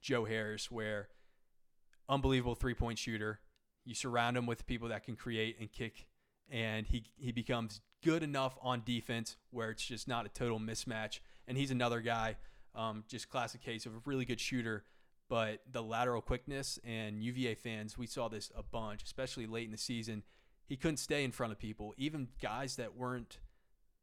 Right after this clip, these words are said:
smaller than him, even guys that were heavier and taller than him. He wasn't able to laterally stay in front of those guys. And so when you think Hauser's gonna have to be guarding a two or a three defensively in the N B A, there's no shot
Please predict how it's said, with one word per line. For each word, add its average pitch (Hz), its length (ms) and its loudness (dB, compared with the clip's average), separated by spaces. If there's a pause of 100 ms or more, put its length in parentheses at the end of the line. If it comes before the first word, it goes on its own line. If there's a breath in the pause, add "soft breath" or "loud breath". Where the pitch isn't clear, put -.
(340)
smaller 127 440 0
than 101 120 -2
him, 104 280 -8
even 135 220 0
guys 123 300 0
that 120 120 -6
were 120 300 -2 (540 soft breath)
heavier 117 440 0 (680)
and 110 120 -6
taller 143 360 2
than 104 140 -6
him. 101 260 -8
He 139 80 -2
wasn't 139 300 2
able 127 180 2
to 113 40 2
laterally 113 540 2
stay 120 220 -2
in 110 80 -2
front 113 240 -2
of 104 60 -8
those 127 240 4
guys. 98 400 -4 (420 soft breath)
And - 80 -10
so 123 100 2
when 117 100 4
you 110 60 2
think 127 200 0
Hauser's 123 420 2
gonna 120 120 -2
have 113 120 -4
to - 60 -14
be 117 100 -4
guarding 117 300 0
a 98 40 -6
two 143 260 0
or 113 140 2
a 101 40 -6
three 127 500 0 (920)
defensively 127 480 0
in 117 60 2
the 123 60 -2
N 120 120 -2
B 113 180 2
A, 110 160 4
there's 113 240 -2
no 123 120 2
shot 127 420 0